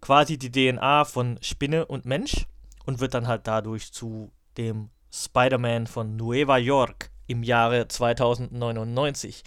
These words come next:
Ähm, ja, ich find die Figur halt einfach geil, ich find das Universum halt einfach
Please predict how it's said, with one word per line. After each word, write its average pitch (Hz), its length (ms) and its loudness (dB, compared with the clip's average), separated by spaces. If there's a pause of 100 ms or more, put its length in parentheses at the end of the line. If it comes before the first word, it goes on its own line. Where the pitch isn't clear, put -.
(540)
Ähm, 120 320 -2 (540)
ja, - 180 2
ich - 100 0
find 151 140 0
die 151 40 -2
Figur 143 320 0
halt 139 120 6
einfach 123 280 -2
geil, 156 280 4
ich 139 100 -2
find 127 140 -6
das 123 160 -6
Universum 131 540 0
halt 135 120 -4
einfach 127 280 -8